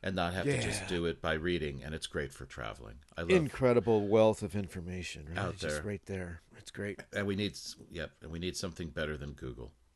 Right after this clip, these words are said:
Speaker 1: Of course, if Google can't figure it out, then why should I think that <laughs> anybody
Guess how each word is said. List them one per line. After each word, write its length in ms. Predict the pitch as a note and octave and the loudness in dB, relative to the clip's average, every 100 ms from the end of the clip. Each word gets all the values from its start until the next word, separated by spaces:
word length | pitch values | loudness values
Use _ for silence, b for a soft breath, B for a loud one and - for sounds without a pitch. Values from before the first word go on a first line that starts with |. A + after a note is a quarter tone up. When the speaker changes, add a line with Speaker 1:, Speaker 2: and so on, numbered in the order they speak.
| _ _ _ - | _ _ _ -16
Speaker 1:
Of 60 | - | -8
course, 400 | F2 - - - | -6 -4 -6 -8
if 140 | - - | -16 -4
Google 240 | G#2 G2 | -2 -2
can't 240 | D2+ D2+ C2 | -4 -6 -6
figure 260 | C#2+ C2+ C2 | -8 -6 -4
it 60 | |
out, 180 | B1 C2 | -6 -8
then 120 | C2 | -8
why 140 | C2+ C2 | -8 -8
should 240 | - C2 | -8 -8
I 100 | C2 | -8
think 280 | - B1 - | -10 -14 -12
that 120 | - - | -12 -4
<laughs> 80 | - | 2
anybody 280 | B2 G#2 | 2 2